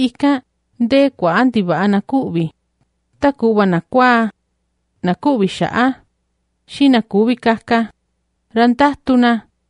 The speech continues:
Na ntakanta numi tikui ika. Chi in ángel. Ta in sana in sana vi. Nu ña mi nu ntaku'un tikui ika. Ra sakanta ña ra.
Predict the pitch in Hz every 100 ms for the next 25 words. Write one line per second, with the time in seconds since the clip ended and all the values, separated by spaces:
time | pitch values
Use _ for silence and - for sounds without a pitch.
0 | _ - 269 262 - - 180 175 175 180
1 | 214 254 240 - 202 240 226 214 - 269
2 | 277 _ _ _ _ _ _ _ _ -
3 | 254 240 247 254 277 277 - 208 175 -
4 | _ _ _ _ _ _ 277 269 254 -
5 | 240 240 247 240 - 240 240 240 262 285
6 | - _ _ 240 262 277 269 247 226 247
7 | 277 233 240 220 185 190 208 220 202 -
8 | 226 240 220 - 269 269 262 _ _ _
9 | _ _ _ 220 233 - - 233 185 175
10 | 170 170 190